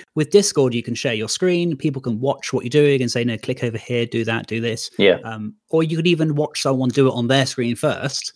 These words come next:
Speaker 1: before you then do it on yours. And as you say, there, there's a whole host of people out there who'd be more than willing to run everyone through it, uh, as well as, uh, Mark, you know, your guide, as you say, that, uh, y-, y-, you think it may need updating. Um, having just gone through the process myself, uh,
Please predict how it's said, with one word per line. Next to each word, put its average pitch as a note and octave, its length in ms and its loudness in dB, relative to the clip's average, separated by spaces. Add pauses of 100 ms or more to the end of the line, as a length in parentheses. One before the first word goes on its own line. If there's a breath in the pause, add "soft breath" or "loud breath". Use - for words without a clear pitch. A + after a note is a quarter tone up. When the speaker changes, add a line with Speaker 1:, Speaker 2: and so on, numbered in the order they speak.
(120)
Speaker 1:
before C#3 280 0
you B2+ 80 0
then C3+ 160 0
do C3 220 2
it A2+ 40 -2
on C3 120 -2
yours. E3 420 -2 (220 loud breath)
And C#3+ 100 4
as D#3+ 140 4
you D3 60 0
say, C3 200 -2
there, A2 160 -4
there's B2 160 -4
a C3+ 60 -2
whole E3+ 260 2
host D3 240 2
of - 40 -18
people A#2 200 0
out G2+ 60 0
there G#2+ 180 0
who'd A2 120 0
be A#2 120 0
more C#3+ 300 6
than B2+ 80 4
willing G#2+ 240 2
to G#2 140 -2
run A2 180 0
everyone G2 300 -4
through A2+ 240 -2
it, A2 80 -6 (320 loud breath)
uh, A2+ 100 -2
as A#2 160 -2
well C3 140 6
as, A#2 240 0
uh, A2 120 0
Mark, A2+ 300 2
you A2 60 0
know, G#2+ 80 -2
your A2+ 260 4
guide, A2 280 2
as A2 100 -2
you A2+ 60 -2
say, A2 200 2
that, A2 240 -2
uh, A2+ 220 -4 (380)
y-, B2+ 100 -8 (100)
y-, D#3 160 -10
you D#3 240 2
think A#2+ 220 4
it C3+ 100 2
may B2 120 2
need A#2+ 140 0
updating. B2 540 0
Um, B2+ 120 -6
having C3+ 300 0
just A#2+ 140 -6
gone B2 180 -2
through B2+ 320 4
the A2+ 120 -4
process A#2+ 360 -2
myself, B2 320 -2
uh, F#2 140 -8